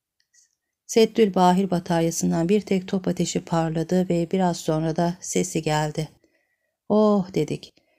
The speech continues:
"Daha orada hayat varmış." Bu tek topun yaylımı üzerine gemiler yine uzaklaştı. Topçuluğun özel deyimiyle dumanını attırıncaya kadar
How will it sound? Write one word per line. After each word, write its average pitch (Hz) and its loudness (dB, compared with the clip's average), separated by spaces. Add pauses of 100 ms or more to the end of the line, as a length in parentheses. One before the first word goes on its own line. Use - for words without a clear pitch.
(220)
"Daha 247 12
orada 240 6
hayat 202 4
varmış." 165 -2 (140)
Bu 202 0
tek 220 2
topun 180 2 (160)
yaylımı 185 4 (360)
üzerine 208 4
gemiler 190 4 (120)
yine 190 2
uzaklaştı. 165 -2 (600)
Topçuluğun 262 6
özel 196 4
deyimiyle 185 2
dumanını 202 2
attırıncaya 196 4
kadar 147 -4